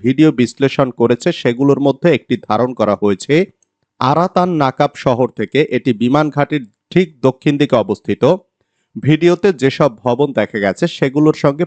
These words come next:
পুরনো ছবির সাদৃশ্যতা খুঁজে পেয়ে সিএনএন নিশ্চিত করেছে ভিডিওটি ঘাঁটির পাশ থেকেই ধারণ করা হয়েছে। ভিডিওতে দেখা গেছে আকাশের ওপর দিক থেকে ধরে রাখা ক্যামেরায় ধরা পড়েছে কয়েক ডজন মিসাইল এই ঘাঁটির উপর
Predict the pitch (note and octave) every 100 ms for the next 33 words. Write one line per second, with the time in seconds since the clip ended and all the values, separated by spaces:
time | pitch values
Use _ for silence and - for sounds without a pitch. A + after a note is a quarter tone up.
0 | - D3 D3+ D#3+ E3 - C3 C#3+ C3+ _
1 | _ - D#3 C#3 C3+ F3+ - F3 E3+ D#3+
2 | - C3 C#3+ G#2+ G#2+ C3+ C#3 C3+ C3+ A#2+
3 | B2 - D#3+ D3+ A2 G2 - D3+ F#3 _
4 | _ A#3+ C#3+ D3+ E3+ E3+ E3+ C3 B2 A#2+
5 | C#3 - A#2 - - B2+ B2 - C3 A#2
6 | - F#2+ F2 G2 - A2+ A2 _ _ _
7 | _ - C3 E3 F#3 F#3+ F#3+ D#3+ F3 E3
8 | E3+ G#3 - B2+ - D#3+ E3 D3 - D3
9 | C#3+ D3 - - D3 D#3 C3+ B2+ B2 B2
10 | - B2+ - A#2+ B2+ C#3 A#2+ B2 B2 C#3
11 | D3+ D3 F3+ D#3+ C3+ B2+ B2 B2 A#2+ A#2
12 | A2 A#2+ - D3+ C3+ A#2 G2+ A2+ A#2+ A2+
13 | A#2+